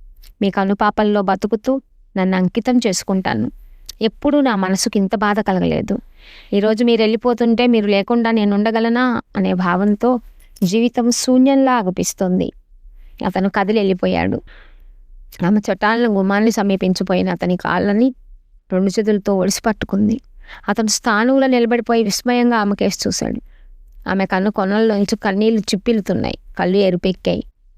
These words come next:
"మీతో శృంగారం నాకు అవసరం లేదు. మీ ఆప్యాయత, అనురాగం మీరు చూపే ప్రేమ ఇవి నాకు శాశ్వతంగా కావాలి. మీ రాకతో నేను వేసేననే ఉనికినే మర్చిపోయాను.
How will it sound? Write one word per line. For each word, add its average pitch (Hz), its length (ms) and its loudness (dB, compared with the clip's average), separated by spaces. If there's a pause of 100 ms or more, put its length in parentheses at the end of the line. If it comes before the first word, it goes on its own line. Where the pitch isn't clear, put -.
(380)
"మీతో 196 280 0
శృంగారం 196 540 2
నాకు 226 280 0
అవసరం 226 320 -2
లేదు. 143 320 -2 (180)
మీ 190 120 2
ఆప్యాయత, 190 600 0
అనురాగం 202 680 0 (460)
మీరు 214 180 2
చూపే 233 320 0
ప్రేమ 226 400 2
ఇవి 247 340 0
నాకు 247 240 0
శాశ్వతంగా 202 640 -2
కావాలి. 175 500 -2 (520)
మీ 190 140 2
రాకతో 190 440 -2
నేను 196 260 2
వేసేననే 202 600 0
ఉనికినే 208 400 0
మర్చిపోయాను. - 800 -2